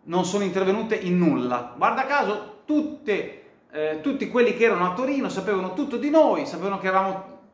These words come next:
che nella loro testa c'era una truffa, c'era un'indagine da fare, c'era un reato già commesso. Quello che hanno costruito un castello sul nulla, basato su delle intercettazioni tra dirigenti.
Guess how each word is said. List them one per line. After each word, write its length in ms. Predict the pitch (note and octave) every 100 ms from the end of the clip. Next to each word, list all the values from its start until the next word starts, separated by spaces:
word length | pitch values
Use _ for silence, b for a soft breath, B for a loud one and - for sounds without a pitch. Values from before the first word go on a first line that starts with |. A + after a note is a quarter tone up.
| _ -
che 100 | F3
nella 160 | F#3+
loro 220 | G3 F#3+
testa 240 | G3 G#3 F3
c'era 200 | - F3
una 120 | F3+
truffa, 340 | G3 G#3 D#3
c'era 220 | D3+ E3 E3
un'indagine 420 | E3 F3 E3+ F3
da 100 | F3
fare, 440 | G#3 G#3 D#3+ - B B B -
c'era 160 | F3+
un 100 | F3+
reato 320 | F#3+ F#3 -
già 140 | F3+ F3+
commesso. 600 | F#3+ F#3+ A3 G3+ - E3
Quello 280 | - A#3+ G#3+
che 400 | F#3+ F3+ - -
hanno 220 | - F#3 F#3
costruito 360 | F#3+ A3 G3+
un 80 | F3
castello 480 | G3 F#3+ A3+ A3+ F#3+
sul 220 | F3+ F3+
nulla, 720 | F3+ E3 C3+ D3 A3+ - B B B _
basato 400 | E3+ F#3+ A#3 A#3+
su 120 | F3 G3
delle 160 | G3
intercettazioni 720 | F#3+ G#3 F#3+ G#3+ G#3+ G#3+ A#3+ G#3+
tra 100 | F#3
dirigenti. 920 | E3+ F3 D3+ D3 B2 A#2+ B2+ A2 -